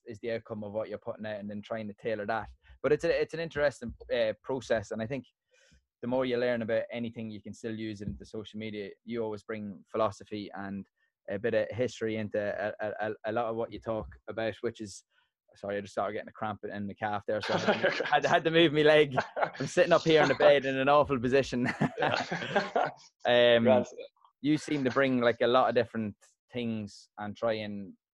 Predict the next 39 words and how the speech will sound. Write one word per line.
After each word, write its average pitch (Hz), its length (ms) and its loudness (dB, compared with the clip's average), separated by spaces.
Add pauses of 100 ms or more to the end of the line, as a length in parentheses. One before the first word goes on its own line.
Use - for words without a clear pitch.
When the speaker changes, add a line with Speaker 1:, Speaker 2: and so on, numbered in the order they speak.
(120)
Speaker 1:
bring 120 260 0
them 110 240 -6
into 110 240 -8
what 110 160 -2
you're 104 100 -4
using. 104 500 -6 (300)
Um, 101 340 -6 (300)
I 127 100 2
try 120 180 0
and 117 80 -4
do 113 100 -2
that 107 140 0
as 95 120 -10
well, 113 300 2
but 104 180 -4 (240)
what 135 220 0
things 131 260 -4
kinda 123 220 -4
inspire 117 420 -4
you 113 400 -6 (440)
for 107 260 0
your 101 140 -4
content 107 540 -8
apart 117 460 -4
from 101 360 -8 (380)
training 101 640 -8
and 92 340 -8 (360)
Speaker 2:
Mm. 110 160 -14
Speaker 1:
people 104 220 -12
that 95 80 -8
you 98 80 -8
admire? 98 340 -8 (880)
Speaker 2:
Yeah, 196 240 -2
so - 280 -6 (880)
<laughs> - 260 -8
again, 165 340 0
it's, - 240 -4
it's - 220 -4
literally 143 460 0